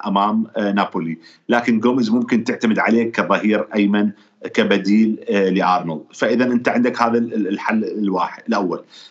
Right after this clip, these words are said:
آه، أنه تنتظر، آه، ماتيب وأنه يلعب بشكل كامل. اثنين، أيضًا عودة الكانتارا ربما تسبب لك، آه، تط-، تعطيك بعض ال-، ال-،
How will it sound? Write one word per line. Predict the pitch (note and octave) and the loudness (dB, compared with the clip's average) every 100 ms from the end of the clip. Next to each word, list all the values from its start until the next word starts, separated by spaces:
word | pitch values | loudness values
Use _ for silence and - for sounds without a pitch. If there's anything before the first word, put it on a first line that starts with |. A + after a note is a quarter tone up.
| _ | _
آه، | - G#2 - | -2 -2 2
أنه | A#2+ A2+ | 2 2
تنتظر، | C#3 C3 B2+ C3 A#2 A#2+ | 0 2 0 0 -2 0
آه، | G#2+ | 2
ماتيب | G#2 G#2 - B2 A#2+ | 2 0 2 0 2
وأنه | G#2+ G#2 | 0 0
يلعب | G#2 G#2+ G#2+ G#2 F#2+ | 0 0 2 0 -2
بشكل | - - G#2 | -4 -2 -2
كامل. | - F2 E2+ E2 - - - | 0 -4 -4 -10 -14 -10 -8
اثنين، | - B2+ C3+ B2 | 0 2 4 2
أيضًا | C3 A#2 G#2 | 0 2 2
عودة | - B2 A2+ - | 2 2 0 -2
الكانتارا | A2+ A2+ - A#2 A2+ | 0 0 2 2 2
ربما | G#2+ A2+ G#2+ A2 - | 2 0 2 0 -2
تسبب | A#2 - G2+ A2 | -6 -4 -2 0
لك، | A2 A2 - | 0 -2 -6
آه، | G#2 G2+ G2 | -6 -4 -4
تط-، | F#2+ G#2+ - - | -8 -14 -14 -6
تعطيك | A2 - A#2 A2+ | -4 0 -2 0
بعض | G#2+ G2+ | 0 2
ال-، | A2 G#2+ | 2 0
ال-، | A2+ G#2 | -2 -4